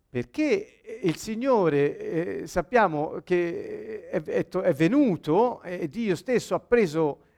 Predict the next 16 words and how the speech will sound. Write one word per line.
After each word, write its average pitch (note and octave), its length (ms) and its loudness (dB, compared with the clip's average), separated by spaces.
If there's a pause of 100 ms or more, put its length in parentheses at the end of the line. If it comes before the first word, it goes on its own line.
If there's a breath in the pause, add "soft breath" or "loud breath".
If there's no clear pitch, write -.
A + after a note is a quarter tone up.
(160 soft breath)
forma F3 480 2
di D3+ 100 -4
uomo, G3 380 4
div-, E3+ 160 0
si F#3 160 -4
è - 20 -4
fatto B3+ 380 -6
uomo, C4 520 0 (380 soft breath)
eh, - 260 -14 (440)
per, C#3+ 680 4 (1000)
per G3 640 4
volgere E3 920 0
il F#3+ 180 -2
cuore A3+ 420 2
dei, E3 380 2
eh, G3 280 -6